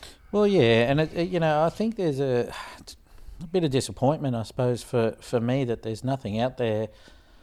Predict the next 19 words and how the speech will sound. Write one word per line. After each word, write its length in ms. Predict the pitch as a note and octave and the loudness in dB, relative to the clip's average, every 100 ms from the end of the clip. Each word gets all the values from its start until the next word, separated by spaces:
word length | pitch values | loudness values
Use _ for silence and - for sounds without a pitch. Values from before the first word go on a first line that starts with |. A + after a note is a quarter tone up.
| - | -20
for 640 | - - B2+ A#2 G#2+ G#2 - - - | -8 0 2 4 2 0 -6 -16 -18
the 120 | - A2+ | -8 -4
kids 280 | - A#2+ A2 | 0 0 0
the 80 | |
way 160 | A2+ A2+ | 0 0
that 140 | A2 A2 | 0 -2
it 40 | |
was 200 | G#2+ G#2+ | 0 -2
for 120 | - | -2
us. 120 | C#3+ | -6
But 120 | - G#2+ | -6 -10
I 40 | |
suppose 320 | - A#2+ A2+ | -4 -2 -2
it's 160 | A2+ A#2 | -4 -4
all 100 | G#2+ | -2
about 180 | G#2+ G#2+ | 0 0
animation 580 | G#2+ G#2+ A2+ A#2+ B2 A#2 | -2 -2 -4 -4 -6 -6
and, 360 | G#2+ G#2 G#2 A2+ | -6 -6 -6 -6
um, 240 | G#2+ G#2 | -6 -8